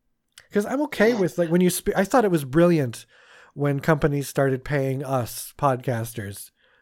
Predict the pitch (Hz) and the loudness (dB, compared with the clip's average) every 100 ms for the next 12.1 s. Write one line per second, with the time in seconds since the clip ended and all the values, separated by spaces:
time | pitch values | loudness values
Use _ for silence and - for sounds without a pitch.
0 | - 139 - - 170 - - 139 120 135 | -6 -6 -6 0 0 0 -10 -6 -4 -2
1 | 127 120 117 98 117 135 139 139 139 117 | -2 -4 -6 -8 -8 -4 -4 -2 -4 -8
2 | 95 - _ _ _ _ _ _ _ _ | -10 -18 _ _ _ _ _ _ _ _
3 | 131 120 - 135 131 127 123 135 123 - | -10 -8 -4 -2 -2 -4 -6 -6 -6 -6
4 | 120 120 110 311 302 330 262 - 247 320 | -6 -6 0 2 4 4 4 0 2 2
5 | 220 254 294 302 - 285 - 285 277 320 | 2 4 4 4 2 0 0 -2 -2 -2
6 | 262 165 113 _ _ _ _ _ 185 220 | -2 -4 -8 _ _ _ _ _ -4 0
7 | 220 175 180 170 170 180 214 202 254 151 | 0 2 2 2 2 2 6 8 8 6
8 | - 269 269 254 262 269 233 202 240 302 | 4 4 2 0 0 0 0 -4 -6 -6
9 | 202 214 214 - 220 196 277 302 330 320 | -8 -8 -12 -8 -8 -4 -4 -4 -6 -6
10 | 175 165 190 220 175 - - 226 202 165 | -6 -6 -4 -4 -4 0 4 6 4 -2
11 | 156 _ _ _ - 226 190 - 147 - | -14 _ _ _ -2 2 2 4 4 4
12 | - | 0